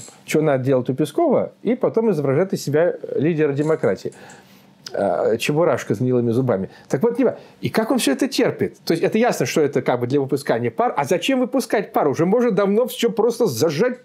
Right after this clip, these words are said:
и никто ему ничего не сделает. Запад ничего не сделает, потому что на Западе хилые леваки, они вообще ни, ни во что не хотят встревать, ни, ничего делать, да? Здесь, говорит, народ, где народ? Я никогда, я живу здесь в России всю жизнь. Я за всю жизнь ни разу не встречал здесь народ.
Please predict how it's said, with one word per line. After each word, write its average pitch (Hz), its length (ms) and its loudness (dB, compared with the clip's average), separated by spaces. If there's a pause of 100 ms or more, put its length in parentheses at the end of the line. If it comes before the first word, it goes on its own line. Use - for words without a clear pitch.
(320)
и 143 60 0
никто 175 240 0
ему 262 120 2
ничего 302 220 0
не 311 80 0
сделает. 254 380 0 (560)
Запад 214 320 0
ничего 240 240 0
не 202 60 2
сделает, 240 300 2
потому 226 120 0
что 214 100 0
на 185 140 2
Западе 196 520 0 (140)
хилые 208 460 0
леваки, 180 600 0
они 170 180 2
вообще 196 180 -2
ни, 214 120 0
ни 190 180 0
во 185 100 2
что 196 140 0
не 180 80 0
хотят 180 240 0
встревать, 196 380 0
ни, 165 500 -4
ничего 190 180 -2
делать, 113 280 0
да? 165 160 0 (340)
Здесь, 180 460 -2 (380)
говорит, 135 200 -2
народ, 147 320 2
где 160 160 0
народ? 214 280 0
Я 180 100 -2
никогда, 170 420 -2
я 175 160 2
живу 180 240 -2
здесь 160 260 -4
в 151 100 -8
России 160 340 0
всю 139 200 -4
жизнь. 202 360 0 (1300)
Я 160 120 2
за 160 140 2
всю 165 180 -2
жизнь 226 260 2
ни 170 60 2
разу 190 300 2
не 180 80 0
встречал 175 360 0
здесь 151 220 -2
народ. 117 300 -2